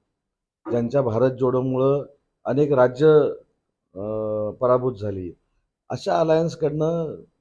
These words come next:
फारच त्यांचा आत्मविश्वास, अ, पण मला असं वाटतं की तुम्ही त्यांना प-, एक, परत एकदा प्रश्न विचारला पाहिजे की ते कदाचित सगळी दहा वर्षाची पार्श्वभूमी काँग्रेसची बघून पस्तीस जागा तरी आमच्या भारतामध्ये येतील असं म्हणाले असते.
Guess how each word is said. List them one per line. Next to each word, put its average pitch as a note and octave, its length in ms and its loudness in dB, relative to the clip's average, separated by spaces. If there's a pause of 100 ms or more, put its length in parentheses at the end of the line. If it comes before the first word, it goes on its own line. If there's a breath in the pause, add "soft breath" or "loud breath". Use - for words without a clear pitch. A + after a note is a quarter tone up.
(140)
फारच D3+ 380 0
त्यांचा C3+ 320 -2
आत्मविश्वास, B2+ 800 -4
अ, G2 520 -4 (500)
पण D3 80 -10
मला C#3 200 0
असं D3 180 0
वाटतं D3+ 200 0
की D#3+ 100 -8
तुम्ही C#3 240 -8
त्यांना D3+ 180 -4
प-, - 280 -14
एक, G#2+ 180 -10
परत B2 200 -4
एकदा D3 180 -4
प्रश्न A#2+ 300 -14
विचारला G2+ 340 -10
पाहिजे F#2 300 -10 (520)
की C3+ 60 -14
ते E3 360 -2
कदाचित C#3+ 500 -2
सगळी C#3 340 -6
दहा C3+ 220 0
वर्षाची C3+ 420 -2
पार्श्वभूमी C3+ 760 -6
काँग्रेसची C3 520 -4
बघून A#2+ 340 -8 (500)
पस्तीस F3 400 -2
जागा D#3 320 6
तरी D#3+ 220 -2
आमच्या D3+ 320 0
भारतामध्ये C#3 600 -4
येतील B2 240 -6
असं A2 200 -8
म्हणाले F2+ 280 -14
असते. - 300 -20